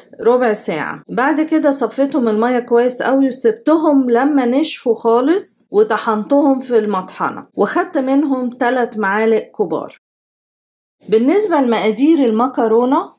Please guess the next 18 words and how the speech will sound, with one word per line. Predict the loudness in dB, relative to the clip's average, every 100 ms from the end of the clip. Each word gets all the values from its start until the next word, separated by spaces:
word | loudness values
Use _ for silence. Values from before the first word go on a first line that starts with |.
| -2
هستعمل | 0 2 2 2 2 0
تقريبًا | 2 2 4 2 4 2 2 -2 -6
كيلو | 2 4 6 4 4
إلا | 4 6 6
ربع | 6 4 4 2 2
مكرونة. | 0 0 2 2 0 -4 _ 0
في | 4 4
كفتة | 4 2 4 0
داوود | 4 4 6 2 2
باشا | 2 4 2 2
يفضل | 2 4 2 4 2 4 2 4
المكرونة | 2 0 2 4 4 4 0
الصغيرة | 0 2 4 4 4 0 0 -6 -2
أي | 2 4 4
نوع. | 4 2 -2 -6 -18 _ _ _ _ _ _ _ _ _ _ -20 -2
كوبايتين | 2 4 4 4 4 2 2 0
صلصة | 2 2 4 2 0 2
طماطم | 0 2 -2 -6